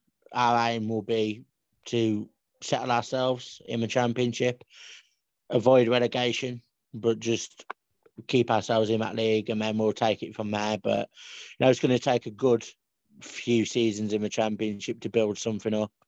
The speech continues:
As Si says, we're gonna have to look at possibly going semi-pro, then into the professional format. And then, you know,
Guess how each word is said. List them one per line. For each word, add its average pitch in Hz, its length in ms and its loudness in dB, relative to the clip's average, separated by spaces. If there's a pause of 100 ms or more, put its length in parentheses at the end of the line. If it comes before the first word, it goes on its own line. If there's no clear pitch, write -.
(380)
As 113 240 2
Si 113 220 4
says, 107 280 0
we're 107 100 -6
gonna 110 120 -2
have 107 180 -4
to 107 240 2 (440)
look 113 200 0
at - 140 -4
possibly 110 400 0
going 110 460 6 (280)
semi-pro, 113 840 2
then 110 380 0 (180)
into 107 720 0 (260)
the 107 200 2
professional 117 540 -2
format. 117 540 0 (640)
And 117 140 8
then, 117 480 8
you 120 180 4
know, 110 460 6